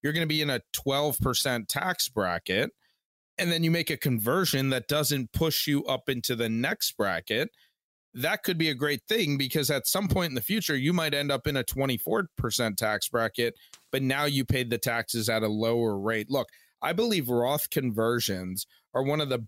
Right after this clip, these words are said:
biggest hidden keys to unlocking a tax-free type of income in retirement. Now, they're definitely not the right thing for every single radio listener out there, but I'll tell you what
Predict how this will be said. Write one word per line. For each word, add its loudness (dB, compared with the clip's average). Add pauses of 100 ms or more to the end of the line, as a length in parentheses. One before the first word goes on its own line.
biggest 0 (260)
hidden 0
keys 0
to 2 (380)
unlocking 0
a -2
tax-free 0 (380)
type 0
of 0
income 0
in 0
retirement. 0
Now, 0
they're 0
definitely 0
not 0
the 0
right 0 (100)
thing 0
for 0 (100)
every 2
single 0
radio 2
listener 0
out -2
there, 0
but 0
I'll 0
tell 0
you 0
what 0